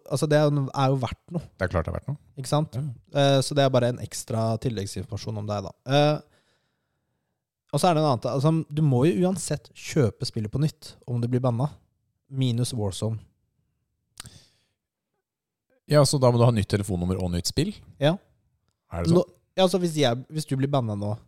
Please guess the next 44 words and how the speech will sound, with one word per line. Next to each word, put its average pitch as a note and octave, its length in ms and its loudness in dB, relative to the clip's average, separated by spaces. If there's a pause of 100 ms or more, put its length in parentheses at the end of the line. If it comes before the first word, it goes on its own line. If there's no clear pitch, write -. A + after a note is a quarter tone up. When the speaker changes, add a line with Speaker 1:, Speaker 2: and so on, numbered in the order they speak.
Speaker 2:
Ja. F#2 180 2 (500)
Speaker 1:
da C3+ 120 0
må B2+ 120 2
du B2+ 80 2
ha F3+ 60 6
nytt, C#3 440 -2
eh, A#2 360 -2
spill. D3 400 -6 (800)
Speaker 2:
Og F#2+ 160 0
det F#2 140 -2
kan - 160 -6
jeg D2+ 100 -8
ikke - 80 -12
svare G2 240 -4
på. - 40 -20
Speaker 1:
Eller E3 120 6
må G#3+ 80 4
du A#3 80 4
bare A3 120 4
lage C#3+ 140 6
en C#3+ 60 0
ny C#3+ 80 2
konto? B2 420 -2 (600)
Speaker 2:
Jeg F#2 100 -2
mistenker E2 400 -6
jo D#2+ 40 -4
at D#2 60 -10
det F2 80 -6
bare D#2+ 100 -2
er D#2+ 40 -6
en E2 40 -8
ny D#2 100 -8
Speaker 1:
Ja, - 80 -20
Speaker 2:
konto. C3+ 140 -2
Speaker 1:
kanskje E3+ 260 0
det C3 80 6
er A2+ 80 0
det. A#2 140 -2 (540)
Speaker 2:
Nei, C#3+ 80 2
men, C#3 120 4 (100)
eh, C3 400 2 (380)
du, G#2 260 0
du, A2 140 -6
du, C#3 140 -2